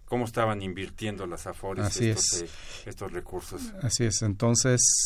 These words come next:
Speaker 2: eh, te digo que están, y de, de hecho un poco para que veamos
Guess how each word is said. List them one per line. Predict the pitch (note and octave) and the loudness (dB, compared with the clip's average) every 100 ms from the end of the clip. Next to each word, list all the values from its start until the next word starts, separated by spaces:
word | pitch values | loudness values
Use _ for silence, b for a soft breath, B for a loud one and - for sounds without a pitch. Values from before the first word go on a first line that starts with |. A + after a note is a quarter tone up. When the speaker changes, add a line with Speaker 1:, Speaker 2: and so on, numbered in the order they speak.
| - | 0
Speaker 2:
eh, | D3 A2+ G#2 | 2 2 2
te | A2 | 0
digo | G#2 A2 A2 | 2 2 2
que | A2+ | 2
están, | G#2 - G#2 G2+ G#2 G2+ F2+ F#2+ - - - - F#3+ F3+ F#3+ C#3 - | 0 2 4 6 6 4 4 0 -6 -8 -10 -10 -12 -8 -6 -6 -6
y | - C#3 B2 | 0 2 2
de, | B2+ | 0
de | - B2 C3 | 0 0 2
hecho | - | 4
un | C3+ | 4
poco | B2+ C3 | 2 2
para | G2+ F2+ | 2 2
que | F#2 G2+ | 2 2
veamos | F#2+ G2+ A2 | 4 4 4